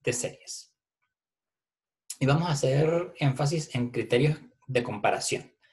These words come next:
ya sea entre dos series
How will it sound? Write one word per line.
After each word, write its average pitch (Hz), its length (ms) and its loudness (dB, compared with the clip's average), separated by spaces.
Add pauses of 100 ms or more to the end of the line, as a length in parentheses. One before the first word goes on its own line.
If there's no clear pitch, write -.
(220)
ya 123 180 4
sea 135 360 2
entre 104 680 -2
dos 156 300 2
series 233 460 -2